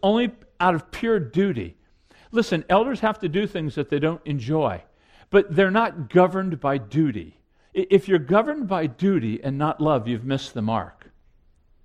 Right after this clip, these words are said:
Now, he says, "Do it willingly." Do it willingly. N-, no, no doubt, leadership has demands,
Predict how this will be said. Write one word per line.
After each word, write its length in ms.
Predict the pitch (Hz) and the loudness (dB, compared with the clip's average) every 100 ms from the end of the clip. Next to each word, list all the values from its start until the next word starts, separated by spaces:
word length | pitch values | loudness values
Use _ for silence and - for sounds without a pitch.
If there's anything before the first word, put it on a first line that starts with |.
| _ | _
Now, 200 | 156 160 | 0 4
he 80 | 147 | 4
says, 280 | - 175 147 | 2 0 0
"Do 200 | - 214 | 2 2
it 160 | 214 139 | 0 0
willingly." 540 | 147 151 120 104 101 - - - - - - | 2 4 2 -2 -6 -10 -20 -20 -20 -6 4
Do 160 | 302 | 4
it 120 | 311 143 | 4 2
willingly. 480 | 143 151 131 127 | 2 4 2 2
N-, 340 | 147 175 208 247 | 0 -2 -4 -2
no, 240 | 302 339 359 | -2 -2 -4
no 180 | 330 359 | -4 -2
doubt, 480 | 240 214 196 139 - | 0 2 0 0 -2
leadership 600 | 220 311 339 - 208 202 | 2 2 2 0 -4 -6
has 460 | - 185 190 185 - | -8 -4 -4 -4 -4
demands, 960 | 175 151 143 151 107 90 104 - - | -2 0 0 -4 -6 -10 -20 -20 -20